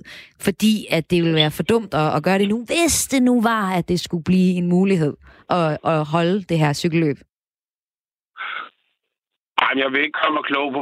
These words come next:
Speaker 2: procenter eller ikke procenter, men jeg, jeg, jeg er forholdsvis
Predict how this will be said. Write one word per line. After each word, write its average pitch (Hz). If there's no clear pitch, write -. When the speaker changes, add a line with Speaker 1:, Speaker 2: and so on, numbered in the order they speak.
Speaker 2:
procenter 127
eller 113
ikke 113
procenter, 101
men 107
jeg, 101
jeg, 104
jeg 104
er 131
forholdsvis 131